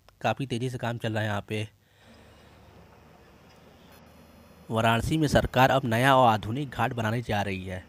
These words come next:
वाराणसी के नक्शे में जुड़ रहा है नया, यह नया टूरिस्ट डेस्टिनेशन जल, थल और नभ तीनों से जुड़ा होगा और पर्यटकों की गाड़ियाँ भी घाट तक पहुँच जाएंगी। पैंतीस दशमलव तिरासी करोड़ की लागत से ग्यारह दशमलव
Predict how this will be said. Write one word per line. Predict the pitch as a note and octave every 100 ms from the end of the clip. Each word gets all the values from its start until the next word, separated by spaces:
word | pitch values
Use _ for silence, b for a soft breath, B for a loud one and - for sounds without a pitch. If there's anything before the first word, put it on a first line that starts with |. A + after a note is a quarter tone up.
| -
वाराणसी | G#2 G#2+ A2 G#2+ -
के | D#3+ C3+
नक्शे | A#2 - -
में | D#3 A#2
जुड़ | A2+ C3+
रहा | B2+ A#2+
है | C#3 A#2+
नया, | A2 A#2 C3 C3 - _ B B B B B -
यह | G#2 B2
नया | B2+ C3+ D3
टूरिस्ट | C#3+ C3 D3+ - -
डेस्टिनेशन | G#2+ - B2 A#2 - C#3+ A2+ F#2+ -
जल, | D3 C#3 A2+ -
थल | C#3
और | D3+ C3+
नभ | B2+ A2 C3 C3 - -
तीनों | A#2 B2+ D3
से | A2+
जुड़ा | A2 A2+
होगा | G#2 G2 G2 F#2 - B B B -
और | A#2
पर्यटकों | - A2+ G#2+ C3+ D#3
की | D3+ C#3+
गाड़ियाँ | A#2 A2 C#3 C3+
भी | C#3+ A2+
घाट | G2+ A#2+ -
तक | C#3
पहुँच | A2 A2+
जाएंगी। | G#2+ G2 F#2+ F#2+ F#2+ - -
पैंतीस | A2+ A#2+ B2+ C#3
दशमलव | C3 C#3 C#3
तिरासी | - A2+ A2 A2 - - - D#3+ D3+ -
करोड़ | A#2+ C3+
की | C3+
लागत | A2+ G#2 G#2 C#3
से | - - F#2+ F2 B B B B _ -
ग्यारह | A2+ A2+ C3+
दशमलव | C3 C#3+ C#3